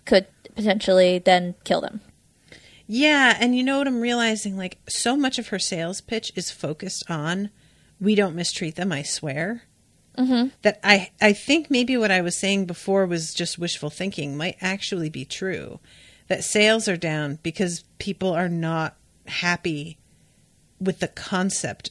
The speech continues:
Speaker 2: of this.
Speaker 1: Yeah.
Speaker 2: You know, and so they're feeling like they really need to,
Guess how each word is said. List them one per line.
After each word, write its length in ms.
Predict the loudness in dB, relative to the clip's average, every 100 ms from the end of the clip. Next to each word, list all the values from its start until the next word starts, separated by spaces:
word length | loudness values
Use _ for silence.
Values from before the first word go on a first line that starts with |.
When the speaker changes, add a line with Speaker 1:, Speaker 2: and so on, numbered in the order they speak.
| _
Speaker 2:
of 160 | -12 -10
this. 460 | -14 -10 -10 -10 -12 _ _ _ _ _ _ _ 0
Speaker 1:
Yeah. 260 | 2 2
Speaker 2:
You 140 | 2 2
know, 240 | 2 0
and 200 | -2 -2
so 200 | 0 0
they're 120 | 0
feeling 340 | -2 -2 -2 -2
like 180 | -4
they 140 | -2 -4
really 560 | -2 -4 -2 -2 -2
need 280 | -2 -4 -6
to, 400 | -6 -4 -4 -6